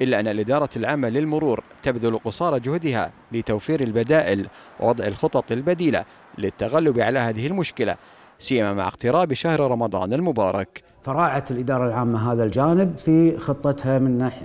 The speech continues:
Speaker 2: من ناحية نشر الدوريات على هذه الطرق، سواء داخل المناطق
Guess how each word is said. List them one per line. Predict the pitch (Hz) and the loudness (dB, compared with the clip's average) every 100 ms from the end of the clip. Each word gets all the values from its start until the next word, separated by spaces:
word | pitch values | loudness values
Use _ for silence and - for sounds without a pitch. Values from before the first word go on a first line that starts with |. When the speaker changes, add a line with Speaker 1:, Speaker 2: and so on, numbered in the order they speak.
| - | -6
Speaker 2:
من | 117 | -2
ناحية | 117 113 117 113 - | -2 0 -2 -2 -2
نشر | 131 - 113 | -2 0 -4
الدوريات | 98 110 104 110 123 131 - - - - - - | -2 0 0 0 0 -2 -6 -20 -20 -20 -10 0
على | 123 120 107 104 - - | 4 4 2 -6 -10 -2
هذه | 123 113 104 | 0 2 0
الطرق، | 107 120 120 120 - - - - | -2 0 0 0 -4 -16 -18 -16
سواء | - 104 110 | -8 -4 -2
داخل | 107 120 120 117 | 0 0 0 0
المناطق | 117 113 107 110 123 | 0 0 -2 -2 -4